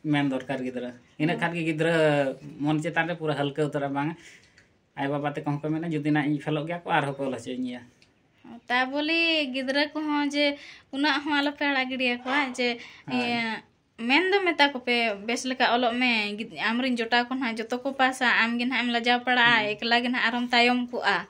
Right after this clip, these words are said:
Speaker 2: ᱚᱱᱠᱟ ᱢᱮᱱ ᱫᱚ ᱢᱮᱛᱟ ᱠᱚᱯᱮ, ᱵᱟᱝᱠᱷᱟᱱ ᱟᱲᱟᱜ
Speaker 1: ᱢᱟ
Speaker 2: ᱜᱤᱰᱤᱭᱟᱠᱚ ᱯᱮ, ᱵᱟᱝᱟ
Speaker 1: ᱦᱟᱯᱮ᱾
Speaker 2: ᱯᱷᱮᱞᱚᱜ ᱠᱷᱟᱱ ᱫᱚᱢ, ᱟᱨᱦᱚᱸ ᱞᱮ ᱚᱞ ᱦᱚᱪᱚ ᱢᱮᱭᱟ᱾ ᱚᱱᱠᱟ ᱫᱚ
Speaker 1: ᱵᱟᱝ ᱜᱮ,
Speaker 2: ᱜᱤᱫᱽᱨᱟᱹ
Speaker 1: ᱚᱱᱟ
Speaker 2: ᱛᱟᱠᱚ
Speaker 1: ᱠᱟᱛᱷᱟ,
Speaker 2: ᱟᱞᱜᱟ ᱵᱩᱡᱷᱟᱹᱣᱟ᱾
Speaker 1: ᱚᱱᱟ ᱠᱟᱛᱷᱟ ᱫᱚ ᱵᱟᱝ᱾ ᱱᱤᱛᱚᱜ ᱢᱟᱠᱚ ᱮᱢᱮᱜᱼᱟ ᱮᱠᱡᱟᱢ ᱱᱟᱜ,
Speaker 2: ᱦᱮᱸ᱾
Speaker 1: ᱡᱮᱛᱮ ᱵᱮᱲᱮ ᱱᱟᱜ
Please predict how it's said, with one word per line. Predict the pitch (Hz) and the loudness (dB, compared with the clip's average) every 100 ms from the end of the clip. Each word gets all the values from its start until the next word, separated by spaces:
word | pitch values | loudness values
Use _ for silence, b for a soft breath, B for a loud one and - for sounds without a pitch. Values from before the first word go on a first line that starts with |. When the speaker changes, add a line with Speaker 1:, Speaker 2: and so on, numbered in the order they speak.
| B B B | B B B
Speaker 2:
ᱚᱱᱠᱟ | 226 220 277 | -6 4 4
ᱢᱮᱱ | 247 254 269 | 6 2 4
ᱫᱚ | 277 | 0
ᱢᱮᱛᱟ | 262 262 269 | 0 0 0
ᱠᱚᱯᱮ, | 269 - 220 | 0 -6 -4
ᱵᱟᱝᱠᱷᱟᱱ | 220 226 320 | -4 -2 2
ᱟᱲᱟᱜ | 254 269 254 | 8 8 8
Speaker 1:
ᱢᱟ | |
Speaker 2:
ᱜᱤᱰᱤᱭᱟᱠᱚ | 277 302 311 339 330 | 6 6 6 6 4
ᱯᱮ, | 311 | 2
ᱵᱟᱝᱟ | 285 302 302 | 4 6 6
Speaker 1:
ᱦᱟᱯᱮ᱾ | 262 | 4
Speaker 2:
ᱯᱷᱮᱞᱚᱜ | 277 285 294 | 6 6 4
ᱠᱷᱟᱱ | - 311 | 4 4
ᱫᱚᱢ, | 302 339 330 B B | 6 2 2 B B
ᱟᱨᱦᱚᱸ | 254 254 311 | 4 4 4
ᱞᱮ | 269 | 2
ᱚᱞ | 247 247 | 2 2
ᱦᱚᱪᱚ | 226 233 | 0 -2
ᱢᱮᱭᱟ᱾ | 220 226 | -2 0
ᱚᱱᱠᱟ | 262 302 | 4 6
ᱫᱚ | 381 | 6
Speaker 1:
ᱵᱟᱝ | 269 | 4
ᱜᱮ, | 196 | 2
Speaker 2:
ᱜᱤᱫᱽᱨᱟᱹ | 370 381 | 4 6
Speaker 1:
ᱚᱱᱟ | 392 | 6
Speaker 2:
ᱛᱟᱠᱚ | 370 359 | 4 6
Speaker 1:
ᱠᱟᱛᱷᱟ, | 302 | 6
Speaker 2:
ᱟᱞᱜᱟ | 277 247 | 6 2
ᱵᱩᱡᱷᱟᱹᱣᱟ᱾ | 220 214 165 160 | 0 -4 0 2
Speaker 1:
ᱚᱱᱟ | |
ᱠᱟᱛᱷᱟ | 175 170 175 | 2 0 0
ᱫᱚ | 180 | 0
ᱵᱟᱝ᱾ | 170 143 120 - _ | 2 0 0 -6 _
ᱱᱤᱛᱚᱜ | 143 147 196 | -4 -2 0
ᱢᱟᱠᱚ | 185 196 | 0 0
ᱮᱢᱮᱜᱼᱟ | 196 185 | 2 2
ᱮᱠᱡᱟᱢ | 175 170 175 | 4 4 4
ᱱᱟᱜ, | 175 - | 4 0
Speaker 2:
ᱦᱮᱸ᱾ | - 277 247 | -8 -8 -8
Speaker 1:
ᱡᱮᱛᱮ | 262 147 151 196 | -2 0 4 4
ᱵᱮᱲᱮ | 208 220 | 6 4
ᱱᱟᱜ | 220 226 | 4 0